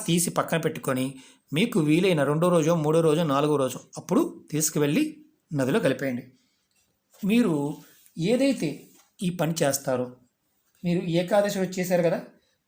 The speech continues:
తర్వాత మీకు ఇమ్మీడియట్గా ఆ రోజు నుంచే ఈ ఉపాయం చేసిన తర్వాత, ఎం-, ఆ తర్వాత గంట నుంచే మీకు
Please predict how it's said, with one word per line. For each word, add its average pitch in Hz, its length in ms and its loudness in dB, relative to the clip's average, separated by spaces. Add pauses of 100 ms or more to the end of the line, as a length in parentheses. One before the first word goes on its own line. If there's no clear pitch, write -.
తర్వాత 185 440 0 (580)
మీకు 170 240 -4
ఇమ్మీడియట్గా 156 680 2 (240)
ఆ 151 180 2
రోజు 175 260 0
నుంచే 147 300 -4 (120)
ఈ 160 120 -2
ఉపాయం 170 400 0
చేసిన 170 340 -6
తర్వాత, 147 460 -2 (920)
ఎం-, 185 340 -2
ఆ 165 100 0
తర్వాత 151 380 0
గంట 160 260 0
నుంచే 180 280 0
మీకు 147 260 -2